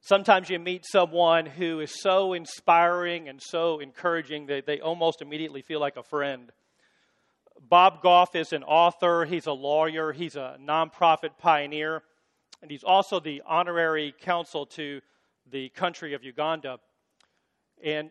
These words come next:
some years ago, he wrote a book called Love Does, and he started an organization with the same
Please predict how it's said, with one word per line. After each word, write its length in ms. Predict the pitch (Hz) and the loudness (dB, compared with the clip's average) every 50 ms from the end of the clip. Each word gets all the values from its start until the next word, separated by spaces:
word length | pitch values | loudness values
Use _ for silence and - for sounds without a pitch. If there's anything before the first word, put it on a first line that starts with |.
| _ _ | _ _
some 320 | _ - - 226 226 220 214 | _ -2 2 2 2 2 2
years 180 | 220 214 165 | -2 -2 -2
ago, 180 | 202 196 208 202 | 0 2 2 2
he 140 | 190 202 202 | 2 2 2
wrote 180 | 196 190 180 | 2 2 2
a 20 | 180 | 0
book 200 | 156 196 196 - | -4 -4 -6 -2
called 260 | - 196 175 160 147 | 0 0 0 0 -2
Love 460 | 160 160 170 180 190 196 175 165 143 | -6 -2 2 4 4 4 2 -2 -2
Does, 340 | 190 190 190 190 180 175 - | 0 2 2 2 2 0 -2
and 100 | 180 160 | -6 -10
he 60 | 160 | -10
started 400 | 151 - - 202 226 240 240 202 | -12 -6 -2 -2 0 0 -2 -4
an 120 | 180 170 165 | -4 -8 -6
organization 840 | - 208 208 214 208 202 175 165 - 185 196 190 - - 175 165 | -2 -2 -2 -2 -2 -4 -4 -4 -2 -2 -2 -2 -4 -10 -10 -6
with 180 | 165 170 _ - | -8 -8 _ -6
the 80 | 160 | -12
same 440 | - - - 190 180 180 185 180 | -8 -2 -2 -2 0 -2 -6 -10